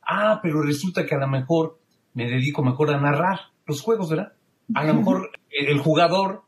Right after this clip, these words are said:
Speaker 1: no va a tener esa capacidad, ¿verdad? El, el jugador Messi a lo mejor no sabe narrar un partido,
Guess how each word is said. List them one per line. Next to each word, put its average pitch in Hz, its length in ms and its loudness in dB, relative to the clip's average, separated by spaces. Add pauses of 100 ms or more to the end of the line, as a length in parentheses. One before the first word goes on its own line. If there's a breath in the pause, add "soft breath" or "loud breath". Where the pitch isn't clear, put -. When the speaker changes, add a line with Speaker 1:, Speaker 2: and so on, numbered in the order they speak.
Speaker 1:
no 156 100 2
va 185 80 4
a 185 60 -8
tener 165 180 0
esa 175 160 -6
capacidad, 156 460 0
¿verdad? 151 160 -2
El, 151 160 -6
el 120 60 -10
jugador 131 440 -2 (420)
Messi 147 380 -2
a 139 60 2
lo 135 60 0
mejor 160 180 0
no 156 60 4
sabe 160 200 0
narrar 143 260 0
un 147 100 0
partido, 151 500 -2